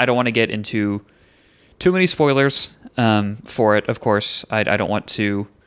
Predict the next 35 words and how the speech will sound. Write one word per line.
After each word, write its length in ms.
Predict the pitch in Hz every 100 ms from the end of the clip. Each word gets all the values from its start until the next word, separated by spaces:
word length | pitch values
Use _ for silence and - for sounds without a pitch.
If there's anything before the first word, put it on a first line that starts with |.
| _ _ _ -
ruin 220 | 117 113
that 160 | 107
surprise 360 | - - 107 104
for 60 | 113
people 260 | 113 110
who 60 | 107
still 200 | - 107
wanna 160 | 104 95
play 240 | 104 95
it. 120 | - _ 110
A 20 |
lot 160 | 110
of 60 | 104
games 240 | 101 98
still 160 | - 101
coming 220 | 98 98
out, 260 | 95 98 95
and 100 | 98
it 120 | 98
was, 180 | 101 -
it 60 |
was 120 | 110 104
pretty 200 | 110 95
recent. 440 | 98 - 101 - - - - - - _ _ -
Um, 420 | 110 107 95 95 _ _ _ _ _ _ _ _ _ _ _ _ _ _ _ _ -
but 760 | 123 123 120 - - - - - _ _ _ _ _ _ _ _ _ -
it 140 | 151
has 220 | 135 135
a 60 | 131
lot 200 | 123 113
to 100 | 117
say 360 | - 113 104 95
about 460 | 101 101 98 87
what 340 | - 101 101 -
it, 520 | 101 - - -